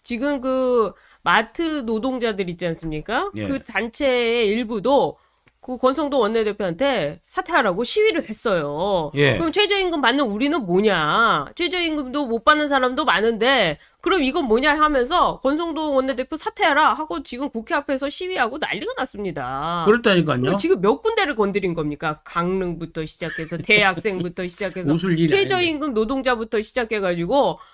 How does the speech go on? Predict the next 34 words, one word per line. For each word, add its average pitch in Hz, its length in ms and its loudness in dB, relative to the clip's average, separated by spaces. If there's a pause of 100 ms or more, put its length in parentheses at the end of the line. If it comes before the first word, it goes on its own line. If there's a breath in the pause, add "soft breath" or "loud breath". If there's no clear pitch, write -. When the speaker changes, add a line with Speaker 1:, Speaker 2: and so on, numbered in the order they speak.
Speaker 1:
몇 285 160 2
명을 403 320 2
건드렸어요. 190 760 -2
그리고 302 520 0 (240)
정말 311 260 2
백없는 381 420 0
부모들은 240 540 0
무슨 311 260 0
죄입니까? 208 640 -2 (200)
어, 254 40 0
아빠 311 360 4
친구가 285 720 2 (120)
국회의원이 302 500 2
아니어가지고 233 880 2
내 277 100 4
자식 330 320 0
아무데나 294 360 2
못 233 200 -4
들어가는 240 680 2
그런 370 240 2
일반 339 260 4
서민들은 339 420 -2
어떡하란 226 440 -2
말이에요? 170 680 -2
Speaker 2:
아, - 80 -10
조국이 294 640 4
때하고 247 280 2
똑같은 254 400 0
거 226 60 4
아니에요? 240 400 2
Speaker 1:
아니. 196 180 -2
Speaker 2:
그 175 100 0
상실감이 220 640 0
청년들과 202 720 0